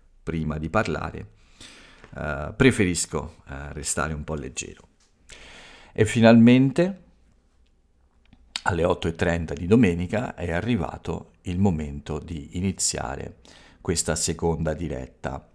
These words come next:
Più o meno la stanza, eh, era, eh, piena dello stesso numero di persone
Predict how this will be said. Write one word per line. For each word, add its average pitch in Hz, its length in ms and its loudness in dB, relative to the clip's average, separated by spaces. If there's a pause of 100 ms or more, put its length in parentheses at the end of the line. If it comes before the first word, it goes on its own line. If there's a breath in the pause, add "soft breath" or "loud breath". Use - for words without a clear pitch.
(1040 loud breath)
Più 208 160 10
o - 20 10
meno 107 400 8
la 117 140 6
stanza, 82 1080 -2
eh, - 80 -4
era, 76 800 -6
eh, 78 60 -16 (760)
piena 104 380 6
dello 85 320 -2
stesso - 600 2
numero 78 720 -6 (100)
di 87 160 -8
persone 80 720 -4